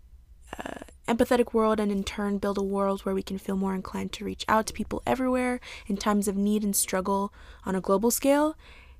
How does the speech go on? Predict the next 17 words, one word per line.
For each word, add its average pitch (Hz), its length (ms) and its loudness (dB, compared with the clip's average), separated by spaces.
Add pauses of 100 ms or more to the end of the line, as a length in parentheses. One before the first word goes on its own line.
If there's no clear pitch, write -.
(180)
and, 208 640 0
uh, 202 300 -4
be 240 160 2
more 240 180 4
kind 214 400 0
and 208 100 0
emotionally 196 440 0
intelligent 190 440 -4
with 190 140 -6
each 185 220 -8
other 180 320 -6
day 175 180 -4
to - 140 -10
day. - 320 -6
That's - 340 -4 (140)
kind 214 220 -2
of 208 180 -2